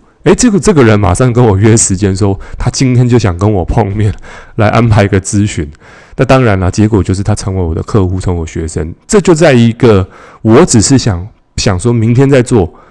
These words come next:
但是我不想，想说不行，我的惯性告诉我今日事今日毕，所以我马上去把这个 case 处理掉。他当下就开车，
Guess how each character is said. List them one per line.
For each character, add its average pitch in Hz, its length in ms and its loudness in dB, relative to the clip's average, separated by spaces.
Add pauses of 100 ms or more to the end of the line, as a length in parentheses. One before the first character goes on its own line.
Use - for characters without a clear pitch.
(140)
但 185 140 0
是 165 80 2
我 147 100 4
不 120 80 0
想， 143 220 0
想 98 140 -2
说 127 100 0
不 131 100 0
行， 90 320 -4
我 95 140 -2
的 120 80 2
惯 143 260 2
性 131 160 0
告 120 160 2
诉 107 160 0
我 95 60 0
今 113 220 -2
日 117 100 0
事 104 160 -2
今 98 180 -2
日 95 120 -2
毕， 87 200 -8 (440)
所 220 160 0
以 - 20 2
我 233 60 2
马 104 180 2
上 139 180 2
去 135 120 2
把 95 180 -2
这 127 80 0
个 123 80 2
case 110 320 -2
处 101 160 -2
理 98 100 0
掉。 90 160 -2
他 110 120 -2 (120)
当 139 220 2
下 135 180 4
就 107 120 0
开 104 200 -2
车， 98 300 0